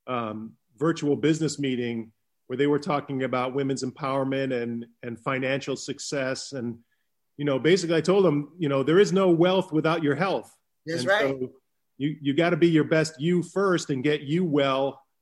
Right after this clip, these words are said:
Speaker 1: um, so you can get in the game and be the best person that you can be, um, you know, spiritually, financially, all around. And, you know, women that are suffering with this, you know, even in my household, you know, I'm a physician, but even in my household, my wife is the one that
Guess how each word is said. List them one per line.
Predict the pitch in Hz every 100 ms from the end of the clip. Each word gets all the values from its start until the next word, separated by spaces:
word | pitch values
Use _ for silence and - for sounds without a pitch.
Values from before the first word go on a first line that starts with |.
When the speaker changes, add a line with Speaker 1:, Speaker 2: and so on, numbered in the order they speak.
| _ _ 139
Speaker 1:
um, | 139 131
so | 123 143
you | 156
can | 156 147
get | 156
in | 160
the | 139
game | 147 151 160 143
and | 120
be | 147
the | 143
best | 139 135 -
person | 160 165 165 139 123
that | 135
you | 135 135
can | 127
be, | 120 160 147 120 120 _ _ _
um, | 131 123 117 123 -
you | 139 127
know, | 120
spiritually, | - - 156 156 147 143 139 131
financially, | 139 131 143 147 - 143 135 131 127 - -
all | 147 143
around. | 135 170 160 139
And, | 139 135 - _ _ -
you | 185
know, | 156
women | 147 196 202 170
that | 156 139
are |
suffering | - 180 196 202 160
with | 135
this, | 127 131 - - _ _ _ _ -
you | 165
know, | 156
even | 185 190 180
in |
my | 151 156 202
household, | 156 151 147 143 135 135 135 - _ _
you | 151
know, | 135
I'm | 143 143
a |
physician, | - 127 160 185 165 131
but | 135
even | 156 156
in | 139
my | 147 170
household, | 151 139 - 143 131
my | 127 170
wife | 143 170 214 220
is | 135
the | 143
one | 135 143 139
that | 127